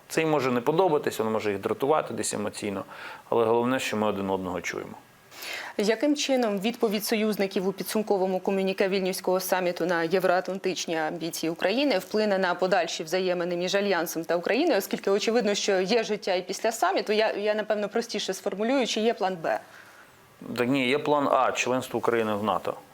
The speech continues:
Speaker 1: Питання тільки в тому, щоб, е, якомога швидше пройти цей шлях. Ще раз наголошу. Шлях після саміту в Вільнюсі, шлях до нато став коротшим,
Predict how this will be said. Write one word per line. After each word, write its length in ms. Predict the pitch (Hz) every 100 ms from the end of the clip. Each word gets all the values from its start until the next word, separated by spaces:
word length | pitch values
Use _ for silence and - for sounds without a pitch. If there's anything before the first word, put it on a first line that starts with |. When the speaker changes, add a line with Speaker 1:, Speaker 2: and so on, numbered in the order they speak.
| - -
Speaker 1:
Питання 380 | - 135 131
тільки 540 | 117 127 113 120 117 110
в 100 | -
тому, 600 | - 127 120 110 107 101
щоб, 440 | - - 107 104
е, 640 | 104 107 104 101 101 98 104
якомога 480 | 110 113 113 117 101
швидше 380 | - 117 -
пройти 340 | - 104 95 110
цей 180 | - 98
шлях. 280 | - 90 -
Ще 160 | - 123
раз 180 | 107
наголошу. 380 | 104 95 92 - - - - - - - - -
Шлях 540 | - 127 139 127 - -
після 400 | 156 151 135 123
саміту 460 | - 135 117 -
в 60 | 110
Вільнюсі, 440 | 139 180 170 -
шлях 340 | 131 120 123 120
до 80 | 113
нато 280 | 120 113 110
став 280 | - 107
коротшим, 480 | - 107 87 - -